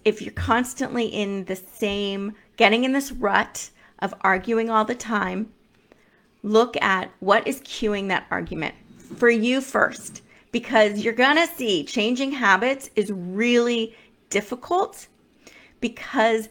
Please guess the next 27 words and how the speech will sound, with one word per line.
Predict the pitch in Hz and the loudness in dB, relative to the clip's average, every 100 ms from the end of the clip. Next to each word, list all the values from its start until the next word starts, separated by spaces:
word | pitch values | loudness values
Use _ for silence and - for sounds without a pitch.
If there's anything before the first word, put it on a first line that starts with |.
| - | 0
they're | 214 | 0
so | 214 - 196 | 0 0 -2
ingrained. | 190 208 190 170 185 | 0 -2 0 -2 0
This | 226 254 | 0 0
is | 302 285 | -2 -4
why | 240 220 214 208 208 208 - - - | 0 2 4 4 0 -2 -8 -20 -8
even | 247 269 294 277 | 0 2 4 2
if | 254 - | 0 -2
we | 220 208 | -2 -2
become, | 202 208 - - 208 196 | -2 -8 -6 0 0 0
we | 202 214 185 | -2 -2 -2
develop | 170 214 220 220 214 214 | 0 4 6 6 6 4
and | 214 196 | -2 0
replace | 202 208 - 202 208 | -2 -2 0 2 2
a | 190 | 0
bad | 190 180 | 2 2
habit | 220 185 185 | 2 0 0
with | 202 190 | -2 -2
a, | 180 180 _ 196 | -2 -4 _ -2
with | 190 | -2
a | |
better | 175 175 175 208 | 0 0 0 0
habit | 208 190 202 | 2 2 2
or | 180 | 2
a | 165 | 2
good | 190 185 | 2 0
habit, | 226 196 220 240 | 2 2 2 0